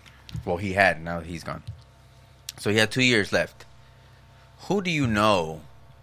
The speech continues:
leaves two years' worth of pay on the table,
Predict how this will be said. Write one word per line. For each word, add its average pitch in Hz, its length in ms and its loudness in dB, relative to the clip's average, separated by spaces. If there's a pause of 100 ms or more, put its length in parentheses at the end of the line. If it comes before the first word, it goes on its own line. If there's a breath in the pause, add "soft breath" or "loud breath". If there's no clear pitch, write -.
(240)
leaves 92 840 -4 (760)
two 127 160 -2
years' 117 720 2
worth 101 300 2
of - 180 -12
pay 101 380 2
on 101 180 -2
the 82 80 -6
table, 92 540 -2